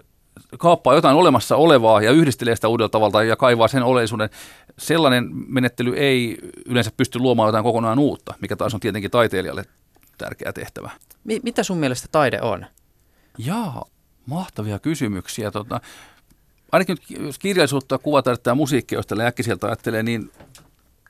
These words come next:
Speaker 1: hirveän tärkeää niillä on välittää esteettisiä elämyksiä, kauneutta
Speaker 2: Joo.
Speaker 1: tai joskus ehkä rumuuttakin ja sitten herättää tunteita varmastikin, jolloin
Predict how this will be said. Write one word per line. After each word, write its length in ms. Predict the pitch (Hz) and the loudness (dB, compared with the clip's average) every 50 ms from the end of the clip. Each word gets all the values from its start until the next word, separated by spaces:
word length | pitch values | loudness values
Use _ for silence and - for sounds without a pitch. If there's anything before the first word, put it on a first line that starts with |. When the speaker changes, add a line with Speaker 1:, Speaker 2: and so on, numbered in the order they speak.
| _ - - | _ -4 -2
Speaker 1:
hirveän 260 | 151 165 170 156 143 | -2 0 2 0 2
tärkeää 440 | - 170 175 175 156 139 131 131 131 | 2 2 0 2 0 0 0 0 0
niillä 180 | 127 123 127 127 | 2 0 0 -2
on 120 | 117 117 | -2 -2
välittää 720 | 143 160 156 143 127 - _ _ - 113 107 104 101 76 - - _ _ _ _ _ _ _ - | -2 0 0 -2 -4 -6 _ _ 0 2 2 2 2 0 -2 -6 _ _ _ _ _ _ _ -8
esteettisiä 760 | - 147 151 - - 131 110 - - 104 - 123 107 85 - - _ _ - - | -4 -4 -4 -2 0 -2 -2 -2 -4 -6 -4 -2 -2 -4 -4 -8 _ _ -16 -10
elämyksiä, 560 | 120 113 117 127 156 156 - - - - 120 | -8 -6 -4 -4 -4 -6 -6 -6 -6 -6 -4
kauneutta 560 | - - 151 156 151 151 147 143 135 - 147 | 0 4 4 4 4 4 2 0 0 0 0
Speaker 2:
Joo. 60 | 139 | 2
Speaker 1:
tai 180 | 135 127 123 - - | 2 2 2 0 -2
joskus 300 | 123 120 - - 117 117 | -4 -6 -4 -6 -6 -6
ehkä 200 | 110 - - 113 | -6 -4 -4 -4
rumuuttakin 580 | 107 143 170 170 143 117 - - 120 - - 113 | -2 -2 0 0 -2 -2 -4 -6 -6 -4 -4 -4
ja 60 | 113 | -2
sitten 1400 | 123 127 - _ _ _ _ _ _ _ _ _ _ _ _ _ _ _ _ _ _ _ _ _ - 107 110 123 110 | -2 -4 -8 _ _ _ _ _ _ _ _ _ _ _ _ _ _ _ _ _ _ _ _ _ -8 -6 -6 -4 -2
herättää 440 | 135 131 123 117 - _ - 120 117 - _ | 0 2 2 0 0 _ -4 -4 -4 -4 _
tunteita 600 | - 147 143 123 110 - - - - - - 58 | -4 -2 -2 -2 -2 -4 -6 -10 -10 -10 -10 -10
varmastikin, 680 | 60 - - - - - - - - - - - 73 98 | -10 -10 -10 -10 -12 -14 -14 -16 -20 -18 -14 -14 -10 -8
jolloin 280 | 110 120 120 90 98 | -6 -6 -6 -8 -10